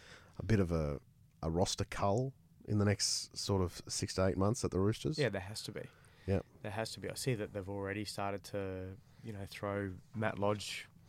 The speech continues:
Speaker 2: to the wayside and not pick him.
Speaker 1: Yep.
Speaker 2: Um, you know, again, <laughs> that's just a scapegoat. How can you blame a,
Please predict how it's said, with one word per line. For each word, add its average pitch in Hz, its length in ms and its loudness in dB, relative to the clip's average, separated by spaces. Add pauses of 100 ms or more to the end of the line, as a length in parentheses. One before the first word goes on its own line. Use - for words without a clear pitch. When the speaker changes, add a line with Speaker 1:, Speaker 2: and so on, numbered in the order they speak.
(260)
Speaker 2:
to - 80 -6
the 107 100 0
wayside 107 540 2
and 104 100 -2
not 107 180 -2
pick - 180 -10
him. 139 180 -2 (140)
Speaker 1:
Yep. 101 180 6 (320)
Speaker 2:
Um, 98 500 0 (140)
you - 80 -6
know, - 160 -6
again, 101 480 0 (220)
<laughs> - 180 -10
that's - 240 -2
just - 200 -12
a 139 40 -10 (760)
scapegoat. 85 560 -8
How 120 120 4
can 127 160 2
you 113 60 2
blame 95 340 0
a, 90 160 -2